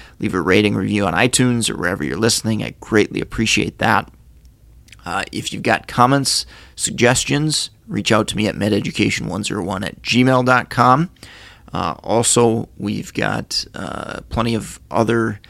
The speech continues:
supplemental content available. Uh, you can support the podcast by, uh, going to meded one oh one dot com slash store and purchasing any of the resources there. Uh, lots of good stuff on drug interactions, polypharmacy,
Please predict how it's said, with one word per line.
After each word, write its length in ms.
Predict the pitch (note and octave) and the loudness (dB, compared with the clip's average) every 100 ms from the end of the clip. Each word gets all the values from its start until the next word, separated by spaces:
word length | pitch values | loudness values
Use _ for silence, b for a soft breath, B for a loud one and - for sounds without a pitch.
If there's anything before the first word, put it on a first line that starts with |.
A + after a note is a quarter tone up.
| b b | b b
supplemental 680 | - - A#2+ G#2+ A2 A2 A2 | -4 0 0 0 -2 0 -2
content 760 | - - G#2 G#2+ - G#2+ F2+ - | -4 -6 -4 -4 -4 -4 -6 -10
available. 680 | E2+ G#2+ A#2 A#2+ A2+ A#2+ A#2 B B B B - | -8 0 4 4 4 2 0 B B B B -10
Uh, 160 | - | -6
you 160 | D#2+ F#2+ | -4 -4
can 300 | F#2+ F2+ F2 | -4 -6 -4
support 680 | - G2+ - F2+ A2+ A#2 - | -4 -4 -4 0 2 0 -2
the 220 | G#2+ G#2+ | -2 -2
podcast 840 | - G#2+ G#2+ A2+ G#2+ G#2+ G#2+ - | 0 2 0 0 -2 0 -2 -4
by, 400 | - G#2 E2 - - b b - | -4 -2 -2 -6 -10 b b -12
uh, 160 | F2+ F2 | -6 -4
going 260 | G2+ G2 | 0 0
to 60 | G2 | 0
meded 280 | G2 G2+ F2+ | 2 0 0
one 160 | F#2+ | -2
oh 40 | F#2 | -2
one 180 | G#2 | -4
dot 200 | G2+ G#2 | -4 -6
com 460 | - - - G2+ A2+ - | -8 -10 -6 -6 -6 -4
slash 640 | - - G2 G2+ - - - | -4 -2 -4 -4 -8 -10 -6
store 520 | - - G#2 G#2+ A#2+ | -4 -2 0 2 0
and 120 | G#2 | 0
purchasing 560 | - G#2 A2+ - - - | -4 -4 -4 -4 -4 -6
any 220 | F#2 G#2+ | -6 -4
of 80 | G2+ | -4
the 240 | F#2 F#2+ - B B B | -4 -6 -8 B B B
resources 880 | - A#2 C3 - A#2+ A#2+ - B2 G#2 | -2 4 6 4 0 -2 -2 -4 -4
there. 380 | A2 A#2+ C#3+ D#3+ - - | 4 4 4 0 -8 -10
Uh, 120 | - | -6
lots 280 | G2 G#2 - | -6 -6 -8
of 60 | - | -6
good 140 | A2 | -4
stuff 360 | - - - - | -2 -4 -6 -6
on 160 | F2 | -10
drug 260 | - - D3 | -2 0 2
interactions, 640 | B2+ B2 B2 B2 - A#2+ - | 2 4 2 0 -4 -4 -4
polypharmacy, 1120 | - - - - - B2 A2+ - A#2+ A#2 | -4 -4 -6 0 2 4 2 2 2 0